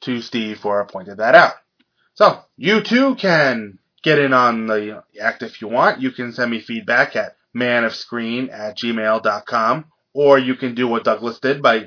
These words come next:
posting a review on iTunes. That helps other people find the show and make me more visible in the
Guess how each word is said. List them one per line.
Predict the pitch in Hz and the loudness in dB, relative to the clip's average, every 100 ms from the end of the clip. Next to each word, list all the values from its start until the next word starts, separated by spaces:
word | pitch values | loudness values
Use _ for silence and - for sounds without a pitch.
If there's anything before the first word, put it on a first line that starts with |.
| - | -6
posting | 139 131 131 | -6 -4 -4
a | 120 | -2
review | 113 110 117 | -2 -2 0
on | 110 107 | 0 0
iTunes. | 107 - 123 165 185 - _ _ _ _ - | -6 -6 -4 -4 -6 -16 _ _ _ _ 2
That | 135 143 | 4 4
helps | 139 120 117 | 2 -2 -2
other | 131 135 | 0 0
people | 131 110 107 | -2 -6 -4
find | 113 107 104 | -2 -2 -4
the | |
show | - 107 104 104 | -8 -4 -2 -2
and | 95 92 - | -4 -12 -8
make | 123 120 | -6 -4
me | 117 | -4
more | 113 110 | -2 -2
visible | 98 127 123 107 117 | -2 -4 -4 -2 -2
in | 104 107 107 | -4 -10 -12
the | 101 95 | -16 -20